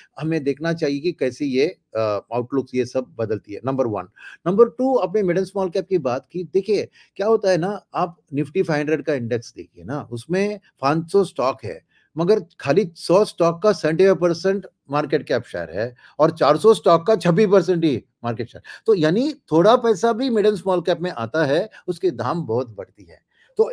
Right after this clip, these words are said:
equal amount of flow की जरूरत नहीं है मिड एंड स्मॉल कैप को अच्छा परफॉर्म करने के लिए।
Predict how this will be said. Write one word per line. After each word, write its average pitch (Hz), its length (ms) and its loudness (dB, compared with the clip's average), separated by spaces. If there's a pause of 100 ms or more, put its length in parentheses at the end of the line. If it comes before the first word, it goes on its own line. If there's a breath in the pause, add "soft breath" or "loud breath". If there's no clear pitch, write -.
equal 170 320 6
amount 240 200 2
of 233 100 2
flow 202 360 4
की 214 100 -4
जरूरत 151 420 0
नहीं 165 240 2
है 226 260 4
मिड 170 120 -4
एंड 185 100 0
स्मॉल 160 220 -4
कैप 160 180 -6
को 165 100 -6
अच्छा 143 220 -4
परफॉर्म 120 400 -8
करने 110 280 -8
के 107 160 -14
लिए। 127 300 0